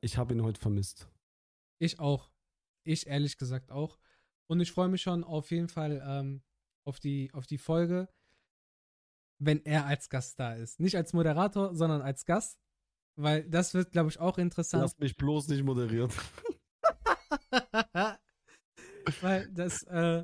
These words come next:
Speaker 2: darauf freue ich mich auch sehr.
Speaker 1: Ja.
Speaker 2: Nächste, nächste Woche haben wir auch schon einen Gast. Äh, der gute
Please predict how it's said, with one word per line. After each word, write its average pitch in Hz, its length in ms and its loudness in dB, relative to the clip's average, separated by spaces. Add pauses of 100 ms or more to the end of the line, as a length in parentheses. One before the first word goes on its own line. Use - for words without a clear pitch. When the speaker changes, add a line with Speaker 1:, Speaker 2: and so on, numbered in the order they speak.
(120)
Speaker 2:
darauf 165 300 6
freue 165 140 6
ich - 120 0
mich 156 140 -4
auch 139 160 -2
sehr. 120 280 -4 (840)
Speaker 1:
Ja. 117 60 4
Speaker 2:
Nächste, 240 320 4
nächste 208 300 2
Woche 220 280 2
haben 196 160 2
wir 170 80 2
auch 220 140 0
schon 220 180 0
einen 208 120 0
Gast. 202 260 -2
Äh, 160 320 0
der 165 100 -2
gute 180 480 0